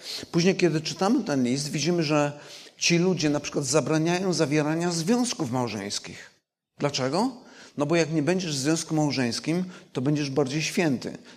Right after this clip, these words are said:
Nie będziesz oddany cielesności, tylko będziesz świętym człowiekiem. I apostoł Paweł walczy z tymi ludźmi teraz i mówi: „Słuchajcie, tak nie jest.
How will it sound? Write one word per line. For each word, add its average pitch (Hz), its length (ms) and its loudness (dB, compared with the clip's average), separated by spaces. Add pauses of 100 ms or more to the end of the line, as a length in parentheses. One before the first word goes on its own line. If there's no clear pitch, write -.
Nie 139 120 0
będziesz 143 360 0
oddany 143 600 0
cielesności, 147 1080 -2 (240)
tylko 143 240 -2
będziesz 139 320 0
świętym 185 500 -2
człowiekiem. 160 640 -2 (580)
I - 100 4
apostoł 208 340 0
Paweł 214 260 2
walczy 208 560 2
z - 60 -2
tymi 120 200 2
ludźmi 117 340 -2
teraz - 520 -6 (260)
i 143 80 2
mówi: 160 200 2
„Słuchajcie, 165 340 2
tak 180 300 -2
nie 240 320 4
jest. - 540 -4